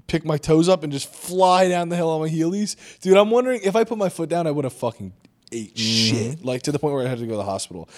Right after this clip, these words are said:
Speaker 1: That's how fast I went down this hill. And then I would just walk over to the, to the lake. And then I fell in with my Heelys once and, and a full fucking,
Speaker 2: Mm.
Speaker 1: uh, sweatsuit on. Like, I had, uh, sweatpants and a tracksuit and a,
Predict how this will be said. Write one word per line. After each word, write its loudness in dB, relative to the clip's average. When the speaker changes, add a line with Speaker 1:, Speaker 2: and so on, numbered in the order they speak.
Speaker 1:
That's 0
how 4
fast 0
I -6
went -2
down -4
this -6
hill. -4
And -2
then 0
I 2
would 0
just -4
walk -2
over 0
to -2
the, -2
to -12
the -6
lake. -4
And -6
then -2
I -4
fell -2
in -4
with -8
my -6
Heelys -2
once -4
and, -8
and -10
a -8
full -8
fucking, -10
Speaker 2:
Mm. -8
Speaker 1:
uh, 0
sweatsuit -2
on. 0
Like, -4
I -2
had, -6
uh, -10
sweatpants -6
and -8
a -8
tracksuit -6
and -6
a, -6